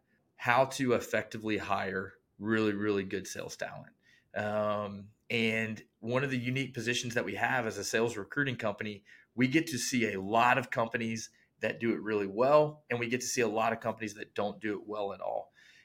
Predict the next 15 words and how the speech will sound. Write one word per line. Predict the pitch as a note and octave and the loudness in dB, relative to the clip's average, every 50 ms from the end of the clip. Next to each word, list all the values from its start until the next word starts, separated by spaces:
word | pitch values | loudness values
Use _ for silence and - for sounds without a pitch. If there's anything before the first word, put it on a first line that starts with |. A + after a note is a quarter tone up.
| _ - | _ -8
And | A#2 A2+ | -6 -4
so | - - C#3+ B2+ B2 A#2+ A#2 A2+ A#2 - - - | 0 4 6 8 8 8 6 4 2 -2 -8 -2
we've | C3+ C3+ C#3 | 2 2 2
started | C#3 - F#3 E3 E3+ E3 - - | 2 4 2 4 4 2 0 -2
thinking | - C3+ C#3+ C#3 - A#2+ G#2 | -2 -2 -2 -2 -4 -8 -8
through, | - - A#2+ A#2 A#2 A2+ A2 G#2+ G#2+ G#2+ G#2+ - _ _ _ _ - G#2+ | -8 -4 0 2 2 4 4 2 0 -2 -4 -10 _ _ _ _ -4 0
um, | G#2+ G#2 G#2 G#2 G#2 G2+ G2+ G2+ - | 0 2 2 2 2 2 0 0 -2
and | A2 A2 A2 | -6 -4 -2
we | A#2 A#2 | -2 -2
put | A#2 - C#3+ - - | 0 0 -2 -2 -2
together | B2+ A2+ A#2 A#2 A2+ A2+ | -2 0 0 2 2 0
some | A2+ - A2 G#2 | -2 -2 -6 -6
material | G2 F#2+ - - B2 B2+ A2+ G2+ G2 G2 F#2+ F2+ - - | -6 -8 -6 -4 0 0 2 2 2 2 0 -2 -2 -2
on, | G2+ G#2 G2+ F#2+ | 0 0 0 0
"Hey, | F#2+ - C3 B2 G#2 - | 0 0 0 0 0 -2